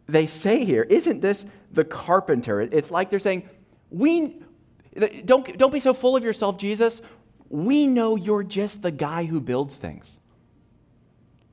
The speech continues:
And I almost wonder if Jesus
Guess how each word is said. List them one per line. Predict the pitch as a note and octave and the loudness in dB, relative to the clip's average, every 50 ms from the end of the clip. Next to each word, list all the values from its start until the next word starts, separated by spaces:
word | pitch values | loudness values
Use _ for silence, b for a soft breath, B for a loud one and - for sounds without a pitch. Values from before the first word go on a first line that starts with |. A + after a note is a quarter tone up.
| _ _ _ _ _ _ _ _ _ _ _ _ _ _ _ _ _ _ _ _ _ _ _ _ _ _ _ _ _ _ _ _ _ _ _ _ _ _ _ - | _ _ _ _ _ _ _ _ _ _ _ _ _ _ _ _ _ _ _ _ _ _ _ _ _ _ _ _ _ _ _ _ _ _ _ _ _ _ _ -12
And | G#2+ A#2 | -6 -4
I | A#2+ | -2
almost | B2 B2 A#2 A2 | -2 -2 -4 -4
wonder | - B2 A2+ G#2+ G2 | -4 -6 -4 -4 -6
if | G2 G2+ - | -8 -8 -12
Jesus | - G#2 G2+ G2+ G2+ G2+ G2 - - - - - | -10 -8 -8 -6 -6 -8 -10 -10 -14 -18 -20 -20